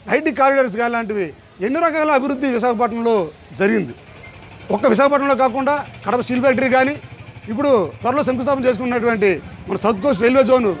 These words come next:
విశాఖ కేంద్రంగా రైల్వే జోన్ కానీ, ఇలాంటి అనేక కార్యక్రమాలు వైఎస్ జగన్మోహన్ రెడ్డి గారి ఆధ్వర్యంలో సారథ్యంలో చేశాయి.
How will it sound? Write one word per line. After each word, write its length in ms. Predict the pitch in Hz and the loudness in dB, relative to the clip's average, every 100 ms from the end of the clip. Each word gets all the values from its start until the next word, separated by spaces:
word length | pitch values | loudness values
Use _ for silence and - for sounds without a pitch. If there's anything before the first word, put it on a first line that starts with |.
| - | -8
విశాఖ 200 | 175 247 247 226 | -2 0 0 -2
కేంద్రంగా 340 | 240 240 233 | -2 -2 0
రైల్వే 160 | 214 226 | 2 2
జోన్ 140 | 233 220 | 0 0
కానీ, 180 | 220 226 - - - - | 0 -2 -8 -18 -18 -4
ఇలాంటి 200 | 202 247 233 | 0 2 4
అనేక 140 | 269 240 | 2 2
కార్యక్రమాలు 560 | 254 240 262 269 269 233 156 - - - - - | 2 4 4 4 4 2 0 -8 -20 -20 -20 -4
వైఎస్ 200 | 180 254 | 0 2
జగన్మోహన్ 240 | 214 254 262 | 2 2 2
రెడ్డి 100 | 254 | 2
గారి 100 | 226 | 2
ఆధ్వర్యంలో 320 | 202 240 240 220 | 2 0 0 0
సారథ్యంలో 360 | 220 208 220 180 | 0 0 -2 -2
చేశాయి. 280 | 214 226 | 0 0